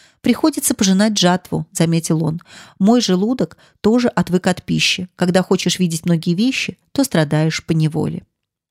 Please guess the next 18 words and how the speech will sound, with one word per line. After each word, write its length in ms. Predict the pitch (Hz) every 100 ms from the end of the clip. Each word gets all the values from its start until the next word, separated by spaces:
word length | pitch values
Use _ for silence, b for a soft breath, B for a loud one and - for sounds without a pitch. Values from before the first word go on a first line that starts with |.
| _ _ - b b b -
Шелтон 380 | - 285 277 254
не 80 |
подумал, 400 | 254 247 277 247
что 140 | 180 190
он 80 | 180
просто 420 | - - - -
желает 380 | - 208 214 -
скрыть 320 | - 240 -
под 160 | 175 -
страстью 540 | - 214 226 - 160
к 60 | -
бродяжничеству 800 | 170 185 277 277 165 - - 165
свое 320 | - 220 285
прирожденное 560 | 269 240 214 - 233 202
отвращение 500 | - 180 - 233 220
к 120 | -
правильному 480 | 185 190 180 180 185
труду. 360 | 226 202 147